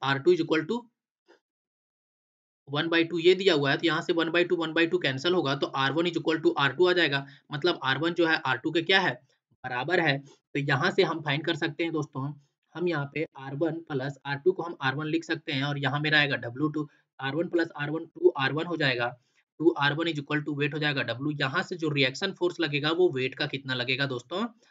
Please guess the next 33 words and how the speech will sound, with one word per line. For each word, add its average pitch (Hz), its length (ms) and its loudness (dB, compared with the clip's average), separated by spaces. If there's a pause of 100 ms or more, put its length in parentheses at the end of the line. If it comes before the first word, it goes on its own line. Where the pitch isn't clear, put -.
(240)
आधा 135 240 2
लगेगा। 147 320 4
मतलब 143 360 -2
आर 127 140 0
वन 160 160 0
के 185 140 -2
द्वारा 147 300 2
भी 139 200 -2 (480)
जो 143 160 -4
वेट 147 220 0
का 160 160 2 (200)
आधा 131 220 -2
लगेगा 165 320 2
रिएक्शन 160 380 0
और 170 180 -4
आर 127 160 0
टू 180 120 -2
के 185 120 -2
द्वारा 143 240 2
भी 147 140 -4
वेट 131 240 -4
का 202 200 2 (480)
आधा 139 220 0
लगेगा 143 320 2
रिएक्शन। 120 420 -4
मतलब 147 340 0
ये 160 120 4
है 151 160 4
कि 165 100 -10
जितना 165 300 -2
वेट 165 240 4
नीचे 151 260 -4
लगेगा 160 460 2